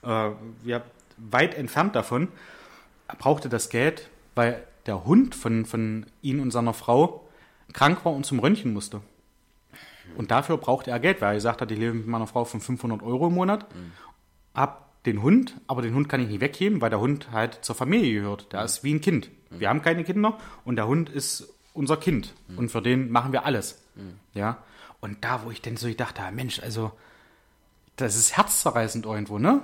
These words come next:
Speaker 1: Dass die halt
Speaker 2: Ja.
Speaker 1: eigentlich kein Geld haben, sich ein Tier zu leisten, aber trotzdem für das Tier, was sie haben, alles machen.
Speaker 2: Mhm.
Speaker 1: Und dann selber auf irgendeinen Luxus verzichten. Das waren übrigens auch die Eheringe,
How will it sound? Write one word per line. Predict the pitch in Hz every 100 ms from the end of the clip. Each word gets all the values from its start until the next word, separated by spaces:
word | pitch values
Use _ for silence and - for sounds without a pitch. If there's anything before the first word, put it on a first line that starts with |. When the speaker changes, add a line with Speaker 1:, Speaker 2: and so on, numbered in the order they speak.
| -
Speaker 1:
Dass | - - -
die | 143 131
halt | 131 - -
Speaker 2:
Ja. | 98 - -
Speaker 1:
eigentlich | 127 170 185 -
kein | 135 120
Geld | 123 120
haben, | 110 123 220 262 - _ _ _ _ _ _
sich | - 147 - -
ein | - 120
Tier | 165 202
zu | -
leisten, | 107 110 131 - 254 - - _ _ _ _ _ _ _ - - - - _ _ - -
aber | 123 127
trotzdem | - 190 - 175 180 156 135
für | - 151
das | 139 -
Tier, | - 202
was | 151
sie | 147 117
haben, | 135 160 135 - _
alles | - 175 170
machen. | 165 143 113 - _
Speaker 2:
Mhm. | 98 92 92
Speaker 1:
Und | - 127
dann | 120
selber | 139 202 185 -
auf | 147 -
irgendeinen | 151 147 123
Luxus | 127 156 - 143
verzichten. | - - 147 135
Das | 113
waren | 123 127
übrigens | 135 - 120
auch | 127
die | - 113
Eheringe, | 175 185 117 117 143